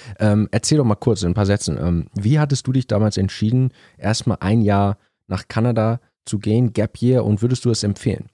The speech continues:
Ich bin ja genau das Gegenteil. Ich bin mit siebzehn direkt an die Uni, sehr jung, eine Klasse übersprungen, auch G acht,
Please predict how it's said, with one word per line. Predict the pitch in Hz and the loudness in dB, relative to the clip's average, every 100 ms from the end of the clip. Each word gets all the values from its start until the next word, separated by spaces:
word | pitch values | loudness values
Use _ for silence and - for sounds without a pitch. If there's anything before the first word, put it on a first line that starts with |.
| _ - | _ -14
Ich | - | -2
bin | 143 | 0
ja | 131 | 2
genau | 123 120 | 2 2
das | - | 2
Gegenteil. | 123 101 - 73 | 0 0 -2 -6
Ich | 78 - | -6 -2
bin | 98 | 0
mit | 95 101 | 0 0
siebzehn | 117 - 110 101 | -4 0 2 2
direkt | 98 - | 0 -2
an | 92 | -2
die | 90 | 0
Uni, | 92 101 101 98 98 | 0 2 2 2 0
sehr | 87 98 101 | -2 0 2
jung, | 95 98 98 | 2 2 2
eine | 92 95 | 0 -2
Klasse | - 95 87 | -2 -4 -2
übersprungen, | 87 - - 95 98 | -4 -4 -2 0 2
auch | 87 95 - | 2 -2 -2
G | 92 - | -2 0
acht, | 92 - - | -2 -4 -16